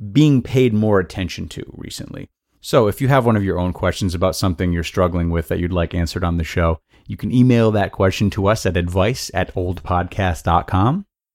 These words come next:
That's advice at old podcast dot com. We'd love to do what we can for you, uh, as, as you know, so please don't be shy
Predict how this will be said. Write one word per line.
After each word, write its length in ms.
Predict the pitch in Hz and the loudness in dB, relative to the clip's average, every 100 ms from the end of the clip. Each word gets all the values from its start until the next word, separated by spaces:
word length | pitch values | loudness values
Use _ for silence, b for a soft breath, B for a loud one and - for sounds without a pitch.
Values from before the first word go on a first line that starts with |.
| _ | _
That's 260 | - 90 - | -6 -6 -2
advice 680 | 98 92 87 90 139 - - _ | -4 -2 0 0 -2 -8 -14 _
at 180 | 90 - | -6 0
old 400 | 95 95 95 90 | 2 2 2 -2
podcast 600 | 90 92 95 98 95 - | 0 0 0 0 0 0
dot 220 | 92 85 | -2 -2
com. 320 | - 98 135 - _ _ _ _ | 0 0 0 -4 _ _ _ _
We'd 140 | 101 98 | -4 2
love 160 | 101 | 2
to 80 | 101 | 2
do 160 | 95 95 | 4 4
what 100 | 92 | 4
we 100 | 92 | -2
can 260 | 101 98 | 0 -2
for 240 | 98 117 123 | 0 2 2
you, 80 | |
uh, 300 | 139 - 87 - | 0 -2 -2 0
as, 220 | 90 90 | 0 2
as 200 | 87 87 | 0 0
you 80 | 92 | 0
know, 160 | 90 | 0
so 200 | 127 92 | -2 -4
please 340 | 85 - 104 95 | -4 0 0 2
don't 240 | 101 98 | 0 2
be 100 | 101 | 0
shy 440 | 92 95 87 87 | 0 0 0 -2